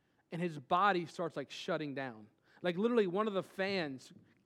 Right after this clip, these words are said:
catch him from falling. And he's just, like, staying there. Like, literally, he could, like, throw a football probably and hit the, or throw a ball and hit the finish line, but he cannot move forward. Like, he, he physically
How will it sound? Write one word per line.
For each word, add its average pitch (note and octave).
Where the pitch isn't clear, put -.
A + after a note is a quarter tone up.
catch A3
him D3+
from D3+
falling. B2+
And E3+
he's F3+
just, G#3+
like, E3+
staying G3
there. A#2+
Like, D3+
literally, C4+
he E3
could, C4
like, G#3
throw A#3+
a G#3+
football F#3+
probably E3+
and D3
hit F#3+
the, C#3+
or E3
throw G3+
a G3+
ball F#3
and E3
hit F#3
the F3
finish F3+
line, C#3+
but F3+
he F3+
cannot A#3
move F#3
forward. E3
Like, C#3+
he, F3+
he G3
physically D#3